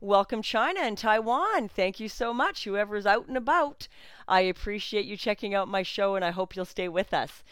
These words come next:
It's greatly appreciated. So the other reason I'm in a great mood today is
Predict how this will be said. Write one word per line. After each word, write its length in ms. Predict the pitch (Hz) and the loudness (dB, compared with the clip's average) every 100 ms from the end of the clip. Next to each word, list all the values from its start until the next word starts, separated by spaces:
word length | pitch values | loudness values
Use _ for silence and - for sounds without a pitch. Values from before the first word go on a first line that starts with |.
| - - - | -20 -14 -8
It's 180 | 175 | -8
greatly 540 | - 160 180 196 - 165 | -8 -4 0 0 -2 -4
appreciated. 800 | 160 180 180 - 165 147 - 143 - - - - - | -4 -6 -6 -4 -4 -4 -8 -12 -20 -20 -20 -20 -14
So 260 | - 311 294 | 0 0 4
the 120 | 330 | 4
other 200 | 427 349 | 4 2
reason 240 | 240 180 | 0 0
I'm 100 | 170 | -2
in 60 | 160 | -2
a 20 | |
great 220 | 165 156 | -4 -4
mood 180 | 147 151 | -4 -8
today 400 | 151 170 170 170 | -2 0 2 0
is 380 | 180 185 185 | 0 0 0